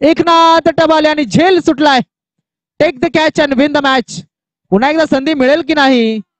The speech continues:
हे मात्र आपल्याला माहिती नाहीये. मात्र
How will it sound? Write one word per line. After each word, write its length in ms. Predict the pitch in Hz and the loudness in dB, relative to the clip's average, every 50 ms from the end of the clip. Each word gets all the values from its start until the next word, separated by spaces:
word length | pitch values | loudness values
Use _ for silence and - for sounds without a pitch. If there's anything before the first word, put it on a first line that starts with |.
| _ _ _ _ _ _ _ _ _ _ _ _ _ - | _ _ _ _ _ _ _ _ _ _ _ _ _ 0
हे 120 | 214 254 | 0 2
मात्र 300 | 269 277 277 269 285 277 269 269 277 277 233 - - _ _ _ _ _ _ _ _ _ _ _ _ _ _ _ _ - | 2 0 0 0 0 0 2 2 0 0 -2 -6 -12 _ _ _ _ _ _ _ _ _ _ _ _ _ _ _ _ -6
आपल्याला 320 | 220 - 269 262 254 254 | -4 -2 0 2 2 2
माहिती 280 | 247 233 233 226 - 240 | 2 0 0 0 0 0
नाहीये. 180 | 233 233 233 | 0 0 0
मात्र 200 | 233 233 208 226 | 0 -2 -2 -4